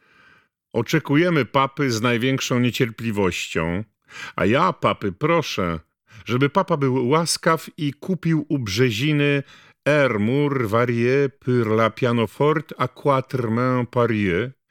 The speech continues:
i przywiózł, ponieważ chcę je grać z panią Dziewanowską. Prócz tego, żeby papa mógł przywieźć albo receptę,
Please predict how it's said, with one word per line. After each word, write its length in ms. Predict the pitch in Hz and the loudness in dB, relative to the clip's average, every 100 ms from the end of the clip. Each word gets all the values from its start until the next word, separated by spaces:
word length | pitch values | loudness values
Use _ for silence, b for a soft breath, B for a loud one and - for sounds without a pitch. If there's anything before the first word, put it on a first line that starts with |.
| B B | B B
i 80 | 180 | -6
przywiózł, 880 | - - 151 95 82 71 67 65 85 _ _ B B B | -4 0 0 0 -4 -6 -10 -14 -18 _ _ B B B
ponieważ 600 | 123 147 135 131 - - | 0 2 2 0 -2 -10
chcę 640 | - - - 139 135 131 127 | -12 -8 -2 0 0 0 0
je 140 | 123 | -2
grać 640 | 117 123 107 80 - - - | 0 2 2 0 -6 -8 -8
z 60 | |
panią 320 | - 98 101 98 | -2 -2 0 0
Dziewanowską. 800 | 101 117 113 - - - 64 - _ _ _ _ _ _ _ | 0 0 0 -2 -8 -10 -12 -14 _ _ _ _ _ _ _
Prócz 360 | 123 190 - | -2 -2 -4
tego, 520 | - 101 82 78 95 139 b b b | -2 -2 0 -2 -2 -4 b b b
żeby 280 | - 113 127 | -2 0 0
papa 400 | 120 147 - 131 | 2 0 0 -2
mógł 360 | 117 110 98 101 | -2 -4 -4 -6
przywieźć 680 | - - 123 107 101 - - | -6 -4 -2 -2 -2 -6 -4
albo 300 | 131 139 123 | -2 0 2
receptę, 720 | 120 117 - 170 _ - 78 | 0 0 -2 -4 _ -4 -4